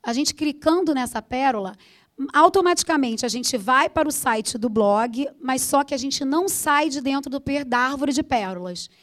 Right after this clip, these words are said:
A gente continua linkado na ferramenta, a gente não precisa abrir uma nova página.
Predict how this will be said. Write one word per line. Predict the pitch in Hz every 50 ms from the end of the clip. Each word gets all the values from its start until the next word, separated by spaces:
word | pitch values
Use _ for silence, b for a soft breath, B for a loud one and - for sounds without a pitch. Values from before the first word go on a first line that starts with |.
| B B B B B
A | B 240 208
gente | 240 254 - -
continua | - 277 269 - - 285 269 262 294 330 359 339
linkado | 320 302 320 381 427 - - - 302 269 269 285 311 269 294
na | 269 254
ferramenta, | 254 - 254 226 233 226 220 208 202 202 208 226 262 262 - 302 311 330 320 B B B B B B
a | B 247
gente | 220 254 294 - -
não | 285 320 320
precisa | - - 339 - - - 330 339 262 339 - - -
abrir | - 349 381 370 269 214 208 277 285 302 349 285 - -
uma | 311 311 311 311 294
nova | 294 302 302 320 339
página. | - - 269 247 220 202 208 202 190 202 185 185 180 185 185